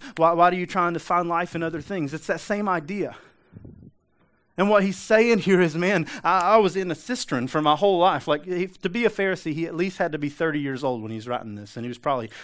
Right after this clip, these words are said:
older than that significantly. Um, but it, but he said, "Man, all that stuff was that empty,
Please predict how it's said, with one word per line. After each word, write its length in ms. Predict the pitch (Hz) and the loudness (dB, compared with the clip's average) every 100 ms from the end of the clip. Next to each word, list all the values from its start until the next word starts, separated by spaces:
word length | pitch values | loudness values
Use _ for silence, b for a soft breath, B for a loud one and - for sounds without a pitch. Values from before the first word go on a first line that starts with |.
| B 123 | B -8
older 320 | 123 117 113 | -6 -6 -8
than 220 | 113 107 | -8 -8
that 240 | 110 110 | -8 -10
significantly. 880 | - 107 110 110 123 113 113 113 113 B B B - | -14 -10 -10 -8 -10 -12 -12 -14 -16 B B B -14
Um, 240 | 123 131 _ _ _ _ _ _ _ _ _ _ _ _ _ _ _ - | -12 -14 _ _ _ _ _ _ _ _ _ _ _ _ _ _ _ -10
but 140 | 165 190 | -4 -4
it, 120 | 190 175 - | -4 -12 -12
but 140 | 170 | -10
he 140 | 190 220 | -6 -4
said, 260 | - 208 | 0 0
"Man, 220 | 175 185 165 | 0 -2 0
all 280 | 175 220 233 | 2 2 2
that 200 | 226 - | 0 -4
stuff 500 | - - 202 175 - | -8 4 4 4 -2
was 200 | 139 - | -6 -2
that 240 | 165 - | -2 -2
empty, 540 | 180 190 - 202 208 | -6 -6 -8 -8 -8